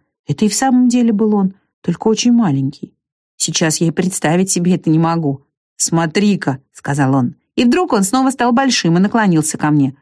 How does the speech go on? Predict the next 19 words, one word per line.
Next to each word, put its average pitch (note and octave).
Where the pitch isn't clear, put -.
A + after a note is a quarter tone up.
«Привет, C4
Йозеф», G3
сказал D3
он. B2+
Он C#3+
весь D#3+
сиял. D#3
«Как -
ты D4
это D4+
делаешь?» C#4
спросил D3+
я. E3+
«Ну», G#3+
сказал E3+
он E3
и E3+
загадочно D#3
улыбнулся. E3